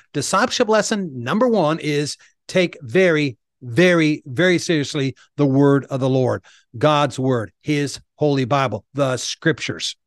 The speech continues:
So that's lesson number one. Number two is this. Trust him in times of trouble. I mean,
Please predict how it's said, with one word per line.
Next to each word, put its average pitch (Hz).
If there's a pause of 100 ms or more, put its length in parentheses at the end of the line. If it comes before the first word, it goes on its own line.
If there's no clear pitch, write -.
(280)
So -
that's 143
lesson 156
number 147
one. 123
Number 214
two 240
is 131
this. - (1800)
Trust 240
him 156 (640)
in 160
times 160
of 139
trouble. 139 (1200)
I 165
mean, 165